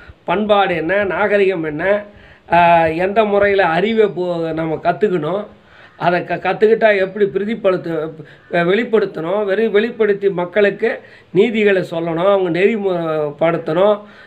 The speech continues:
நான் த-, நன்னெறிக்கு கொண்டு வரணும் போன்றது, இதெல்லாம் ஒரு மிகப்பெரிய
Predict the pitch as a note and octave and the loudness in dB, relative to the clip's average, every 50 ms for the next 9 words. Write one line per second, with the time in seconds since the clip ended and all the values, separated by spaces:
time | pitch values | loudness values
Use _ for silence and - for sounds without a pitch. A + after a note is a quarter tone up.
0 | - _ E3+ F3+ F#3+ G3 F#3 F#3 - F#3 F#3 F3+ F3 F3 E3+ E3+ - - - - | -12 _ -2 0 0 0 -2 -2 -2 -2 0 0 0 0 -2 -4 -6 -8 -12 -20
1 | - _ - E3+ F#3+ A3 A#3+ B3 A#3 A3+ A3+ F3 G#3 F#3+ - F#3+ F#3+ G3+ G#3 G3 | -20 _ -2 0 0 2 2 2 2 0 0 -2 -4 -4 -2 -2 2 4 4 4
2 | F#3+ F3+ E3+ E3 E3+ F#3 G3+ G3 - F3 F#3+ G3+ G3 G3 G3 F#3+ G#3+ G#3+ F#3+ A3 | 4 4 0 -2 -2 -2 -4 -4 -2 -2 0 0 0 0 -2 0 -2 0 0 0
3 | A#3 B3+ B3 A#3+ A3+ G3+ F#3 F3 F#3 A3 A3+ D4 D4 D4 D4 D4+ D#4 D#4 | 0 0 2 2 2 2 2 0 -2 0 2 2 2 2 0 0 2 4